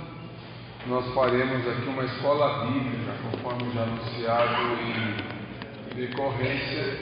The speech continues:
do nosso, da no-, comemoração do nosso aniversário.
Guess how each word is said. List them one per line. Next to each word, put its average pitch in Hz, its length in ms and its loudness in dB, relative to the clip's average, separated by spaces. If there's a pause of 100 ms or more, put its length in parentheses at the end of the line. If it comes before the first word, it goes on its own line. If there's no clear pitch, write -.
(1120)
do 123 80 0
nosso, 123 1000 2 (720)
da 120 120 -4
no-, 120 340 -2
comemoração 123 680 0
do 131 120 0
nosso 127 300 0
aniversário. 143 800 -2